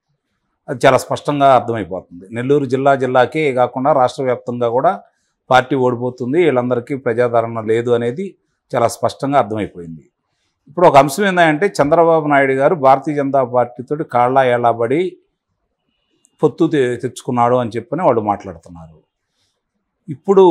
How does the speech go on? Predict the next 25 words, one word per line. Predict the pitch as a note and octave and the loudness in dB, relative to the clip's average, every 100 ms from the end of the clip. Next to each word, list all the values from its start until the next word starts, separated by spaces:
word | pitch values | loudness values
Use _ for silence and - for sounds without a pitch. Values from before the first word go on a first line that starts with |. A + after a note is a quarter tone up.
| D3 F3+ G#3+ G3 | 4 2 2 0
ఎవరు | C3+ B2+ C#3+ F#3 G3 G3 F#3 F3 E3+ D#3+ | 4 4 6 6 8 6 4 2 2 2
ఈ | D#3 D3+ D3 C3 | 2 0 -2 -2
ఐదు | C#3+ D#3+ | 0 0
సంవత్సరాల | D#3+ D#3 D#3+ D3 D3+ D3+ D3+ | 0 0 0 0 2 4 4
నుంచి | D3 C#3+ C3+ | 2 -4 0
కావచ్చు, | C#3 C#3 C3+ D3+ D#3+ D#3+ D3 | 0 0 -4 -6 -2 -2 2
లేకపోతే | C#3 C3 C3 C3+ C3+ B2+ A#2+ A2 _ _ _ _ - D3 | 0 0 -4 -4 -2 -2 -4 -8 _ _ _ _ -12 -6
ఈ | C3 C3+ C3 C3+ | -4 -4 -2 -2
పది | C3 | 0
సంవత్సరాల | D3+ D3 C#3 C#3 C3 | 0 -2 0 0 0
నుంచి | B2 B2 | -4 -2
కావచ్చు, | B2 A#2+ A#2+ C#3+ | 0 0 -4 -10
బయటుండి | C#3 A#2 C3 C3 C#3 B2 C3 F#3 - _ _ _ _ _ _ | -2 2 2 0 -4 -2 -2 -4 -8 _ _ _ _ _ _
ఎవరి | B2+ C3+ E3+ | 2 6 6
దగ్గర | D#3 D3 D#3 | 4 4 2
కాళ్ళ | D3 C3+ C#3 | 4 4 6
ఏళ్ళబడి, | C#3+ B2+ B2+ B2+ A#2 B2 C#3+ - _ _ _ _ _ _ _ _ _ | 6 6 6 4 4 2 -2 -8 _ _ _ _ _ _ _ _ _
తిరుపతి | C3 C#3 D#3 D3 | -2 0 2 2
వస్తే | - D3+ A#2 A2 C3 - | 0 0 2 2 -2 -4
ప్రధానమంత్రి | C3 B2+ C#3 C3+ A#2+ A#2+ | 0 4 4 2 -4 -2
గారు | A#2 A#2+ C#3+ | 2 2 2
కాళ్ళ | - C3+ | 2 2
మీద | C#3 D3 | 4 4
పడబోయింది | B2+ A#2+ B2+ B2+ A2 | 2 2 2 0 0
ఎవరు? | G#2+ G2+ D3 | -2 -4 -8